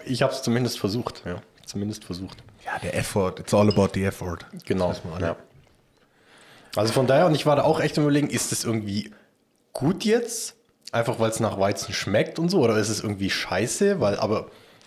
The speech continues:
Speaker 1: also ich find's gut, tatsächlich. Ich glaub jetzt auch nicht, ich würde jetzt nicht in eine Eisdiele gehen und sagen, ja, zwei Kugeln bitte, einmal Erdbeer und einmal Weizenbier. Aber einfach mal so, wenn ich das da hab zu Hause,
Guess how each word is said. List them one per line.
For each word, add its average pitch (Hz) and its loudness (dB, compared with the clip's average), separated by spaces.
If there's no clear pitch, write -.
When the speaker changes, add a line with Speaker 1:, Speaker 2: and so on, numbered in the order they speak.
Speaker 1:
also 110 0
ich - -6
find's - -2
gut, - -2
tatsächlich. 117 -2
Ich - -6
glaub 127 4
jetzt 131 0
auch 147 4
nicht, 160 2
ich 110 -2
würde 135 4
jetzt 139 2
nicht 143 2
in 127 4
eine 113 -2
Eisdiele 143 2
gehen 135 2
und 127 2
sagen, 120 4
ja, 117 4
zwei 110 2
Kugeln 139 2
bitte, 139 2
einmal 107 2
Erdbeer 113 2
und 107 2
einmal 98 0
Weizenbier. 104 0
Aber 113 2
einfach 147 2
mal 117 4
so, 156 4
wenn 139 2
ich 117 0
das - -4
da 147 4
hab 185 -2
zu 110 2
Hause, 180 2